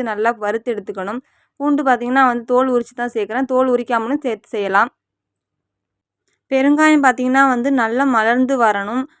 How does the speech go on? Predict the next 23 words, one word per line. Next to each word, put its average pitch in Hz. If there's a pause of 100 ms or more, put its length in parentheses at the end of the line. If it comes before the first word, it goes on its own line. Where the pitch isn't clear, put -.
(160)
அதாவது 233
வெள்ளை 240
கலர் 262
மாதிரி 254
வரணும். 214
அந்த 233
மாதிரி 247
வரும்போது 233
பார்த்தீங்கன்னா 226
வந்து, 214
ந-, 220
நல்லா 208
அரையும், 214
மிக்ஸியில 208
போட்டு 208
அரைக்கும் 196
போது. 190
இல்லைன்னா 233
பார்த்தீங்கன்னா, 226
கட்டி 208
கட்டியா 220
அப்படியே 208
தெரியும். 202